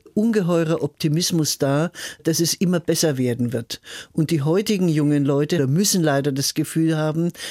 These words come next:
dass es nicht besser werden wird, sondern dass es schon ein großes Glück sein wird, das zu halten, was ist, und dass es unter Umständen dann auch an bestimmten Stellen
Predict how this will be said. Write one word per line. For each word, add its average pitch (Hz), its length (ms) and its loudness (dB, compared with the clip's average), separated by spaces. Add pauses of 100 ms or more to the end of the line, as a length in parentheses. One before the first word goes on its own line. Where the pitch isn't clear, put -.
(140)
dass 156 160 0
es 156 240 -2 (100)
nicht 156 380 0
besser 170 280 0
werden 180 360 0
wird, 175 180 -2
sondern 156 320 0
dass 151 160 0
es 156 140 0
schon 147 180 0
ein 143 180 0
großes 156 460 -2
Glück 160 200 -2
sein 156 280 0
wird, 156 240 -2 (300)
das 160 260 0
zu 156 160 2
halten, 156 420 0
was 139 220 -2
ist, - 480 0 (220)
und 160 160 0
dass 160 80 2
es 151 160 0
unter 151 280 0
Umständen 165 720 0
dann 147 200 0
auch 143 180 -2
an 147 160 0
bestimmten 151 500 -2
Stellen 147 500 2